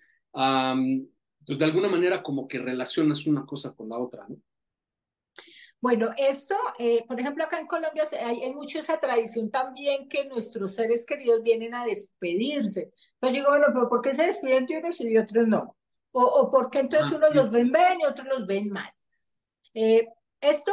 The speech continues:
Speaker 2: habla mucho. Yo, yo acá veo dos cosas, Carlos. Una es que habla de tus convicciones, de tus creencias, de tu filosofía de vida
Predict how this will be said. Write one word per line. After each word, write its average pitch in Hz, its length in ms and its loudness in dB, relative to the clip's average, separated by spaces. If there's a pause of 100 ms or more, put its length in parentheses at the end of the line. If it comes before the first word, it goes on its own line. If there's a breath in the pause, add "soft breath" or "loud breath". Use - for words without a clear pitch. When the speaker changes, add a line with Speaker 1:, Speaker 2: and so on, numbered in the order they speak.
(160)
Speaker 2:
habla 320 320 2
mucho. 339 400 -4 (220)
Yo, 254 260 2 (100)
yo 302 80 4
acá 302 220 2
veo 339 260 2
dos 320 220 0
cosas, 208 460 -6
Carlos. - 520 -14 (480)
Una 349 360 4 (320)
es 254 340 -2
que 294 320 0
habla 302 520 -2
de 214 380 0
tus 349 380 -2
convicciones, 214 1080 -6 (100)
de 208 240 -6
tus 226 240 -6
creencias, 214 800 -2
de 175 120 -6
tu 202 140 -6
filosofía 202 640 -2
de 240 160 6
vida 214 440 0